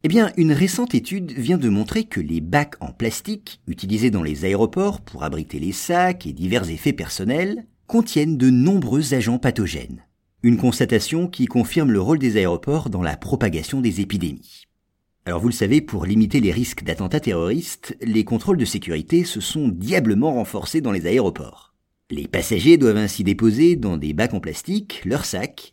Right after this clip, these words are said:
ainsi que des objets personnels comme les portables, les montres, les ceintures ou encore les chaussures.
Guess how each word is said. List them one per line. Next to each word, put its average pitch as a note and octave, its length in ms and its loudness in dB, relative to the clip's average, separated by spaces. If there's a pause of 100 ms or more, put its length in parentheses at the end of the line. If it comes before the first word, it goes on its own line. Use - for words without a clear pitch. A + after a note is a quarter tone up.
(100)
ainsi - 200 -6
que G#2+ 80 -2
des E2+ 180 -2
objets F2+ 220 -2
personnels A#2 560 -2 (300)
comme F#2 120 -2
les G2 80 0
portables, F#2 600 -4 (120)
les F2 140 0
montres, A#2+ 400 2 (240)
les D2 100 -10
ceintures D3+ 540 0 (260)
ou - 60 -12
encore D3+ 280 0
les A#2 80 2
chaussures. - 600 -6